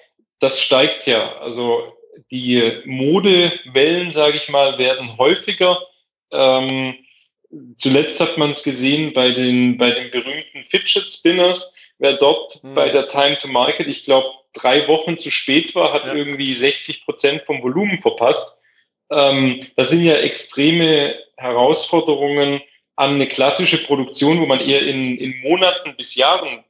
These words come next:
Speaker 1: plant. Und, äh, vieles geht ja dort in Richtung auch Auftragsfertiger, also dass, ähm, ein großer Teil der eigenen Produktion gar nicht mehr die eigene Serie ist, sondern eigentlich immer eine Kleinserie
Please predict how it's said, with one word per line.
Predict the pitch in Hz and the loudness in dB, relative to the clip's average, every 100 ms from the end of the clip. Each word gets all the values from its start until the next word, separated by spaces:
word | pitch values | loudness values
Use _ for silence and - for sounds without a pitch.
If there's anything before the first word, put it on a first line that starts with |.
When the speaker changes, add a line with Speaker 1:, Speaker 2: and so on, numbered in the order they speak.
| _ | _
Speaker 1:
plant. | 110 110 156 - _ _ - - _ _ _ _ _ | -10 -10 -10 -18 _ _ -20 -20 _ _ _ _ _
Und, | 143 139 139 135 - - | 0 0 -2 -8 -12 -2
äh, | 131 127 123 - _ _ _ _ | 2 2 0 -10 _ _ _ _
vieles | - - 175 202 220 220 | -16 -4 0 2 2 2
geht | 170 165 | 2 2
ja | 156 | 2
dort | 151 151 165 - - | 2 2 0 -4 -8
in | 151 147 | -6 -6
Richtung | 135 147 - 151 | -4 -4 -2 -2
auch | 139 127 - - | 0 0 -2 -4
Auftragsfertiger, | - 143 - 214 196 190 - 190 185 180 170 170 160 | 0 0 0 0 0 0 -2 -2 0 -2 0 2 0
also | 147 131 131 | -2 -2 -2
dass, | 123 123 123 - - - - | 0 2 2 0 -6 -8 -4
ähm, | 123 120 120 117 - _ _ _ _ | 0 0 -2 -6 -10 _ _ _ _
ein | 127 123 | 0 0
großer | - 143 156 156 | 0 0 2 0
Teil | - 131 135 151 | 0 0 2 2
der | 151 | 2
eigenen | 123 131 139 | 2 0 -2
Produktion | 135 135 - 147 147 | -2 -4 0 0 2
gar | 131 | 0
nicht | 139 - | 0 -2
mehr | 127 | -2
die | 120 - | -2 0
eigene | 123 165 220 196 | 0 2 -2 -4
Serie | 190 175 180 175 180 | -6 -2 -2 0 -2
ist, | 170 | -4
sondern | 147 123 120 | -6 -6 -2
eigentlich | 135 135 135 - | -2 -4 -14 -12
immer | 135 135 | -6 -6
eine | 131 131 | -6 -16
Kleinserie | - 120 120 156 180 170 170 165 165 156 156 | -4 0 0 0 -6 -2 0 2 0 2 2